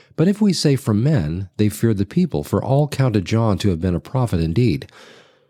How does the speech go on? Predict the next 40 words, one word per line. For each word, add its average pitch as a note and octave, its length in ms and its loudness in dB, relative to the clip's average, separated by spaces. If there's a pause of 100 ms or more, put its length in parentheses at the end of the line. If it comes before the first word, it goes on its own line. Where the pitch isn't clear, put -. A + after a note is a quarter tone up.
(120)
So C3+ 200 0
what B2+ 280 0
they A#2 160 2
answered D3 340 0
and G2 140 2
said E3 320 0
to E2+ 40 -2
Jesus, E2 560 -4
'We B2+ 120 2
do A2 160 0
not F#2 240 0
know.' G2+ 320 -2 (600)
And E2+ 120 -4
Jesus G2+ 360 0
answered G2 380 0
and E2+ 160 -2
said F#2+ 240 -2
to F2 100 -4
them, F2 400 -2 (400)
'Neither D3 300 2
will A#2+ 160 2
I G2+ 140 2
tell A2+ 240 0
you C#3 200 2
by F2 160 -2
what F#2+ 200 0
authority E2+ 420 -2
I F2+ 80 0
do A2+ 180 0
these E2+ 320 -4
things.' C#2 520 -10 (840)
Then F#3+ 100 2
he A3+ 60 4
began D3 380 2
to A2+ 40 0
speak - 360 -2
to A2+ 100 -2
them F2+ 240 0
in F#2+ 80 -2
parables. F2+ 640 -4